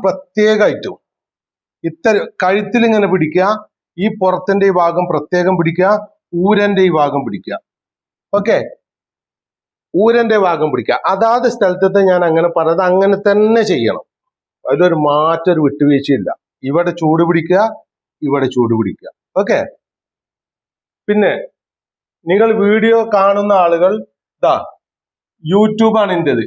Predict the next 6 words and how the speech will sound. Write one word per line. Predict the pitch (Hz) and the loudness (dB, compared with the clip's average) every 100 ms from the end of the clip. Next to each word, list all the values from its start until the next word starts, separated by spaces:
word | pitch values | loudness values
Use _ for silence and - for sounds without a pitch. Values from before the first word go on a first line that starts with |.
| - _ _ | -8 _ _
ബി-, | 139 131 185 202 208 _ - | -16 -4 0 0 -2 _ -4
ബാപ്പു | 160 175 202 208 226 240 - 135 | 0 0 -2 0 0 -2 -6 -2
ബി | 190 196 | 0 2
ബി | 175 220 220 - | 2 0 -2 -4
ഫാം, | 156 127 - - _ _ _ _ _ _ | -2 -2 -4 -16 _ _ _ _ _ _
ബാപ്പു | 123 156 170 - 220 | -2 0 -2 0 0